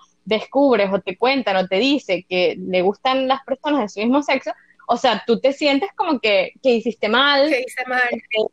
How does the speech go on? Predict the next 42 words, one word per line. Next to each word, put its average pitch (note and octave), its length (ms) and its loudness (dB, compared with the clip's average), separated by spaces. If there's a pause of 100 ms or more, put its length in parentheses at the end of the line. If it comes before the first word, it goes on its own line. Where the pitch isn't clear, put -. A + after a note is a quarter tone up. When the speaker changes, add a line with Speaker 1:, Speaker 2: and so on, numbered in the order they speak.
(300)
Speaker 1:
pude C4+ 200 6
haber B3 180 6
hecho B3 220 2
de B3+ 100 6
algo A#3 160 4
diferente, A#3+ 560 2
lo A3 160 6
pude A#3 240 4
haber A3 220 4
mantenido. G#3+ 560 0
Y A#3+ 300 -2
yo A#3+ 240 2
recuerdo C#4+ 520 2 (340)
un A#3+ 160 -4
amigo C4 280 2
muy, C4+ 300 2
muy D#4 240 2
querido D4 520 2 (520)
que A#3+ 220 2
él A#3+ 100 2
me E4 180 2
decía D4+ 360 0 (280)
que, G#3 600 2
que A3 140 4
yo A3 140 4
era B3+ 200 4
como C4 200 0
la F#3+ 220 0
chica B3 580 -2 (220)
que G3+ 360 4
le G3 360 -2
habría F#3+ 300 4
gustado A3+ 400 0
estar, C4 560 0 (320)
y A3+ 100 -2
luego A3+ 220 4
de C4 120 6
un, G#3+ 160 -2 (180)
un A3+ 160 0
par A#3+ 220 2
de C4 80 2
meses C#4+ 560 -2